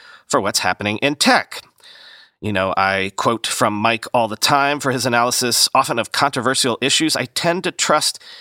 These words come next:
his insights and even his analysis and opinions." Quoting the Times,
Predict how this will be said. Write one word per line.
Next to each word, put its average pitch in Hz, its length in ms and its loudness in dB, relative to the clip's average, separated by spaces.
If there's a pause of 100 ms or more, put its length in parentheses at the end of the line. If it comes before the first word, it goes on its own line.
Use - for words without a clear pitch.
(120)
his 127 300 -2
insights 151 800 2
and 117 180 0
even 117 360 0
his 110 200 -2
analysis 110 800 0
and 107 100 0
opinions." 104 680 -4 (800)
Quoting 151 260 2
the 143 60 -2
Times, 117 600 0